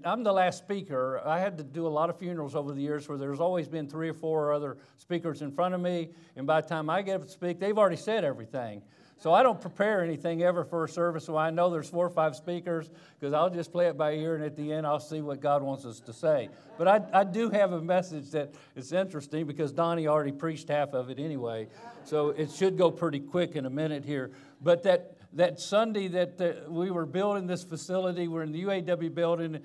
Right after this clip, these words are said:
we decided to have our service up here on the property. So we did a sunrise service, but we had our service here in the, in the, in the daytime when that sun came up and everybody got sunburned. And there were, like he said, just none of this was here, just a few walls around us.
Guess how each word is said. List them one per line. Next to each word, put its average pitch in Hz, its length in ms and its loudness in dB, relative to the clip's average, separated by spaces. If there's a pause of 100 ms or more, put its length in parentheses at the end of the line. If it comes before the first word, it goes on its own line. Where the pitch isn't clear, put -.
(220)
we 175 140 0
decided 170 520 2
to 143 60 -6
have 156 260 2
our 147 100 4
service 170 480 -2
up 165 160 -2
here 160 160 -2
on 151 100 -4
the 139 60 -4
property. 160 580 0 (220)
So 160 140 -4
we 151 120 -2
did 190 200 0
a 220 40 0
sunrise 175 480 2
service, 156 280 -4
but 151 160 -2
we 160 140 0
had 180 200 2
our 160 160 4
service 226 520 6
here 160 340 0 (300)
in 151 140 -2
the, 143 180 -2 (100)
in 156 180 -4
the, 139 240 -2
in 151 180 -4
the 139 80 -4
daytime 165 560 2
when 151 140 -4
that 139 160 -4
sun 190 320 -4
came 147 300 -4
up 143 260 -2 (220)
and 135 120 -4
everybody 151 240 2
got 131 200 -2
sunburned. 131 600 -2 (320)
And 143 440 -6
there 143 180 -4
were, 139 140 -4 (240)
like 139 240 -4
he 170 120 -10
said, 151 500 0
just 151 240 -8 (420)
none 151 260 -2
of 180 80 -4
this 190 180 -4
was 139 160 -10
here, 143 240 -6
just 160 320 -8
a - 40 -20
few 180 180 -8
walls 160 420 2
around 156 420 -4
us. 123 240 -6